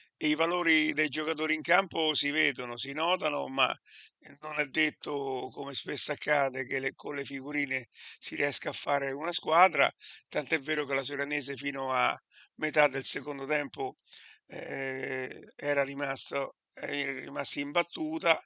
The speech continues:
e poi però un paio di errori in attacco e un errore in difesa hanno cambiato la partita, e, e gli assoli, eh, dei, dei giocatori migliori del Valmontone hanno portato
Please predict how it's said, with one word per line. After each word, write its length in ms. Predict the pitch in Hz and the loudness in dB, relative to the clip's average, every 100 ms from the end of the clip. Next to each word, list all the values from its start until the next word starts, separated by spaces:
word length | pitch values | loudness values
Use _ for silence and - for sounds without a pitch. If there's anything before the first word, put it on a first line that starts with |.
| _ - - | _ -20 -20
e 200 | - 151 | -8 -8
poi 480 | - 156 147 143 139 | -4 0 2 2 0
però 680 | 143 139 135 143 139 135 127 _ - _ - | 0 0 2 2 0 -2 -6 _ -20 _ -12
un 180 | 143 | -12
paio 320 | 131 151 147 147 | 2 2 2 2
di 100 | 147 | 0
errori 380 | 143 156 147 | 0 -2 -2
in 80 | 147 | 0
attacco 540 | 147 - 156 135 - 139 | 0 2 4 4 0 -8
e 100 | 131 | -6
un 60 | |
errore 300 | 135 139 139 | -4 -4 -4
in 60 | 147 | -4
difesa 540 | 156 139 147 135 135 | -4 0 -2 0 -2
hanno 180 | 127 123 | -2 -4
cambiato 420 | 127 127 131 131 | -6 -4 -2 -2
la 100 | 127 | -2
partita, 580 | 127 143 - 131 127 135 - - - - - | -2 -4 -2 -4 -4 -8 -10 -14 -14 -14 -10
e, 720 | 147 143 139 135 127 - - | -4 -2 -2 -2 -6 -8 -8
e 160 | - 135 | -6 -2
gli 120 | 139 | 0
assoli, 720 | 139 - - 143 139 131 123 - _ - - _ - | 0 0 -2 -6 -6 -8 -10 -14 _ -20 -20 _ -14
eh, 140 | 143 | -10
dei, 340 | 135 147 139 | -2 0 0
dei 160 | 135 135 | -2 -8
giocatori 480 | 131 135 131 143 135 | -6 -6 -6 -8 -8
migliori 680 | 131 127 139 135 135 127 | -10 -8 -6 -4 -6 -8
del 180 | 123 131 | -8 -8
Valmontone 600 | 123 139 151 143 147 135 | -6 -6 -6 -10 -8 -6
hanno 160 | 127 123 | -8 -8
portato 640 | 131 120 135 127 127 117 | -12 -8 -6 -6 -8 -12